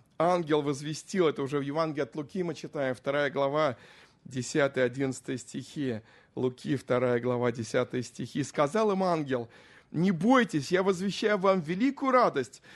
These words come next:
которая будет всем людям, ибо ныне родился вам в городе Давидовом Спаситель,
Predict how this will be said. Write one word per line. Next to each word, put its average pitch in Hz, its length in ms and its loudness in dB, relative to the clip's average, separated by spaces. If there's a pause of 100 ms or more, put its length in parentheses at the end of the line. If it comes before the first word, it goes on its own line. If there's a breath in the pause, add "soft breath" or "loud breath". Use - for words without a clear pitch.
(240 loud breath)
которая 208 360 6
будет 208 280 2
всем 254 320 4
людям, 208 460 4
ибо 214 260 6
ныне 247 360 4
родился 190 520 4
вам 208 160 6
в 185 60 -2
городе 220 320 4
Давидовом 208 500 4
Спаситель, 165 880 4